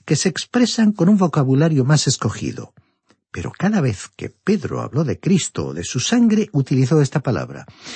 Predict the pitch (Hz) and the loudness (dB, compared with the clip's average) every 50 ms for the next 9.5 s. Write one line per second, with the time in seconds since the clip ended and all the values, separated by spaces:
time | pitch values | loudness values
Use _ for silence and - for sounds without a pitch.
0 | - - _ 147 131 - 208 190 208 185 165 147 120 - 170 170 165 151 135 - | -18 -6 _ -2 0 2 2 2 4 4 2 2 2 2 2 4 4 4 2 2
1 | - 139 120 107 107 - 151 - 139 117 107 - - 160 151 - 170 160 151 - | 0 0 0 0 0 -2 -2 0 0 0 0 2 0 0 0 2 0 0 0 -2
2 | _ _ _ _ _ _ _ _ _ - 95 95 104 98 90 - - - 175 185 | _ _ _ _ _ _ _ _ _ -4 -2 0 0 -2 -4 -6 -4 -2 0 0
3 | 175 131 92 82 82 78 67 - - - 113 120 120 127 123 117 - - - 120 | 0 0 -2 -4 -6 -6 -8 -8 -10 -12 -12 -12 -12 -12 -10 -10 -12 -12 -12 -8
4 | 123 - 135 151 - - 156 143 143 120 107 110 139 160 - _ _ _ _ _ | -2 -2 -2 -2 0 0 0 2 2 2 2 2 0 -2 -4 _ _ _ _ _
5 | _ _ _ _ - 123 117 127 127 - - 180 220 247 214 214 208 196 - - | _ _ _ _ -2 0 2 0 0 -2 0 2 2 2 4 2 0 0 -2 0
6 | 147 131 120 110 - 131 110 110 104 - 120 - 123 120 160 190 180 139 120 123 | 0 0 0 0 0 0 0 0 0 0 0 0 0 0 2 2 0 2 2 0
7 | 113 - - 110 - - - 202 208 214 196 165 135 123 127 127 139 180 185 156 | 0 0 -4 -4 -4 -2 -2 0 0 2 2 2 2 2 2 2 2 2 2 0
8 | 113 98 - - 202 190 185 160 131 - 107 104 151 160 - 170 147 135 135 139 | -2 -2 -2 -2 -2 0 -2 -2 -2 -2 -2 0 0 0 0 0 0 2 2 2
9 | 160 151 101 - 78 65 - - - | 2 2 0 0 -4 -8 -10 -12 -18